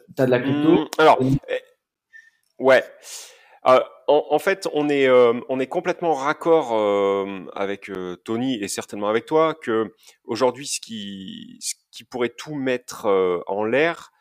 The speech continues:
Speaker 2: c'est, euh, c'est de ne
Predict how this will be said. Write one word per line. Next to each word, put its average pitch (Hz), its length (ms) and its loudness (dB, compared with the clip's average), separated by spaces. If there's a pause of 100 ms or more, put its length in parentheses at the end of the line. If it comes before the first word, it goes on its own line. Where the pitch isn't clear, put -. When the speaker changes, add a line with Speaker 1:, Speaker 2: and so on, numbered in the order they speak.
(160)
Speaker 2:
c'est, 123 380 -4
euh, 92 1040 0 (500)
c'est - 180 -14
de 117 140 -6
ne 117 140 -4